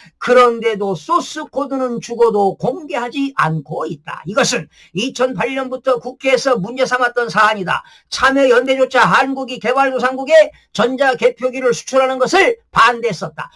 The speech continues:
모두 부정선거 위험 때문이다. 좌파도 인정한 위험을 지금 이재명은 확대하려고 떠들고 다니고 있다.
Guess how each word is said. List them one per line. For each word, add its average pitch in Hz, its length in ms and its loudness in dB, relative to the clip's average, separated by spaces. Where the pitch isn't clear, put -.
모두 247 600 4
부정선거 196 880 -2
위험 269 360 -4
때문이다. 247 520 -8
좌파도 254 560 4
인정한 254 640 0
위험을 294 460 4
지금 254 340 -6
이재명은 226 640 -4
확대하려고 294 960 4
떠들고 233 680 4
다니고 180 420 -2
있다. 175 380 -2